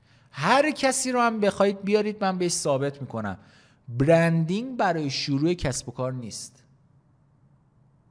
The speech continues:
مثل اینکه به یک بچه‌ای که تازه می‌خواد راه رفتن یاد بگیره شما بهش بگی که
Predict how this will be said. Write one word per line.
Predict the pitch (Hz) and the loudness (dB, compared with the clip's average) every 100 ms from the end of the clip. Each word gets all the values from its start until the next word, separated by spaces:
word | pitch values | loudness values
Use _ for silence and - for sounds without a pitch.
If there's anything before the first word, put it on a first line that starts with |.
| _ _ | _ _
مثل | 160 165 196 | -8 -6 -6
اینکه | - | -6
به | 190 | -6
یک | 170 165 | -6 -2
بچه‌ای | 160 135 131 165 | 0 0 -2 -4
که | 175 | -4
تازه | - 135 135 | -4 -4 -2
می‌خواد | 160 180 151 | -6 -6 -2
راه | 127 117 | 0 2
رفتن | 113 - 117 | -2 -4 -6
یاد | 117 110 - | -4 -6 -8
بگیره | 107 127 | -10 -10
شما | 135 135 | -8 -6
بهش | 139 135 131 | -4 -6 -6
بگی | 139 143 | -6 -6
که | 139 147 | -4 -6